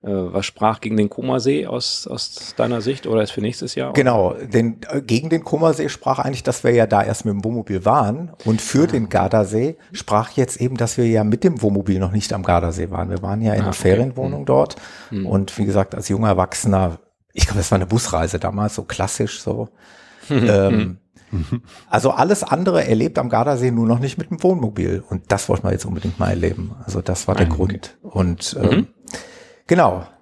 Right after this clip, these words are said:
Speaker 2: wir sind am, hab ich gesagt, gerade am siebzehnten März gestartet. Ähm, wir sind ganz in die Richtung vom Jan, da schließt sich der Kreis,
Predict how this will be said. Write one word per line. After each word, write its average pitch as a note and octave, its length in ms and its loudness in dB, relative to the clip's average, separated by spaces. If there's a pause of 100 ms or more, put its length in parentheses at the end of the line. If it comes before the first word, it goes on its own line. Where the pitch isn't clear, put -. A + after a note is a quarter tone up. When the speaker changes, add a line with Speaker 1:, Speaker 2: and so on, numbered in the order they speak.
Speaker 2:
wir C3 180 6
sind F3 360 0
am, E3+ 380 0
hab D#3+ 80 2
ich D#3 100 -4
gesagt, C#3+ 420 2
gerade E3 180 0
am C#3 120 -2
siebzehnten D3 540 -4
März C3+ 340 2
gestartet. - 960 -4 (180)
Ähm, B2 640 -2 (920)
wir A#2+ 120 2
sind D3 260 -6
ganz F3+ 320 0
in F3 120 -6
die D#3+ 80 -2
Richtung E3 280 -2
vom C3+ 220 -2
Jan, D#3+ 300 2
da A#2+ 400 2
schließt - 260 -6
sich - 140 -4
der - 240 0
Kreis, - 600 -4